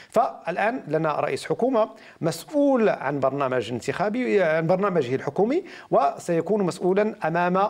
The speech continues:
البرلمان وأمام البرلمان فقط. ولهذا الحكومة س-، آه، ستحاول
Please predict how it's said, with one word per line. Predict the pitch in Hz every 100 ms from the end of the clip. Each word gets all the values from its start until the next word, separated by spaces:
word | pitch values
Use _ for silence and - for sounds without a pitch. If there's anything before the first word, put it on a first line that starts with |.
| -
البرلمان | 147 147 147 160 185
وأمام | 160 147 156
البرلمان | 143 131 131 131 123
فقط. | 131 135 - - - - -
ولهذا | 143 190 233 233 240
الحكومة | 151 175 226 220
س-، | 208 175 185
آه، | 165 156 147
ستحاول | 160 156 - 220 190 196